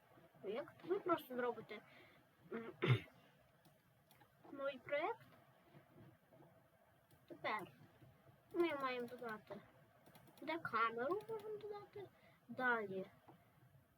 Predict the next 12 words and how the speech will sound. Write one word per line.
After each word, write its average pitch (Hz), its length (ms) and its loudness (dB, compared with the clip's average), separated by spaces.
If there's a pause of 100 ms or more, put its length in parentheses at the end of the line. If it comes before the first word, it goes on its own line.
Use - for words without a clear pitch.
(960)
М, 220 460 -6 (2250)
нам 269 180 0
треба 240 340 -2
додати 339 880 0 (1120)
просто 330 380 -2
спрайт. 190 520 -6 (2000)
Е, 226 360 0
ми 262 100 0
не 262 100 2
будемо 415 480 6
бачити 320 640 -2
свого 285 380 -2